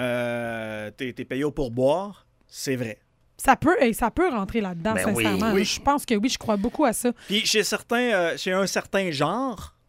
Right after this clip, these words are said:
Speaker 1: plus t'en montres, plus ça peut être payant. Mais je dis
Speaker 2: Pas
Speaker 1: pas le genre.
Speaker 2: d'accord.
Speaker 1: Non, t'es
Speaker 2: Pas
Speaker 1: pas d'accord ?
Speaker 2: d'accord.
Speaker 1: Ok.
Speaker 2: Vraiment
Speaker 1: Moi, j'ai
Speaker 2: pas
Speaker 1: travaillé dans la
Speaker 2: d'accord.
Speaker 1: restauration une
Speaker 2: Ben,
Speaker 1: bonne
Speaker 2: j'ai
Speaker 1: partie
Speaker 2: été
Speaker 1: de ma
Speaker 2: barmaid
Speaker 1: vie.
Speaker 2: d'un bout.
Speaker 1: De quatorze ans. Mais ça t'en montrait pas assez.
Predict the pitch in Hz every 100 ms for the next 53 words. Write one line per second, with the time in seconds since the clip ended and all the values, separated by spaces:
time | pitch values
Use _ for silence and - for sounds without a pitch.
0 | _ - 196 226 196 170 175 226 - -
1 | 180 208 196 160 - 165 165 - - 156
2 | 135 123 135 143 262 294 320 311 - 269
3 | 277 277 269 - - 240 285 - _ -
4 | 254 285 277 294 262 233 233 226 202 156
5 | - 226 247 233 294 247 233 208 220 214
6 | 208 151 139 127 - 190 143 - 139 220
7 | - 226 220 208 247 262 196 170 294 392
8 | - - - 127 127 170 165 151 143 160
9 | - 110 107 117 139 - 214 214 196